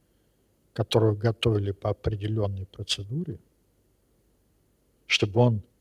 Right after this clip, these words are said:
дал столь высокую оценку Пушкину? Вот вам и ответ. И он просил написать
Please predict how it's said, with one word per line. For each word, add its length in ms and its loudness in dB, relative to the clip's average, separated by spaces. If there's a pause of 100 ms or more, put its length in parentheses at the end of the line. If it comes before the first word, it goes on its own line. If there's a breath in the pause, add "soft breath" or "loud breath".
(360)
дал 260 8
столь 340 4
высокую 720 2
оценку 580 -4
Пушкину? 580 -6 (1800)
Вот 200 0
вам 200 0
и 40 2
ответ. 400 -8 (100)
И 80 4
он 120 8
просил 560 6 (480)
написать 800 4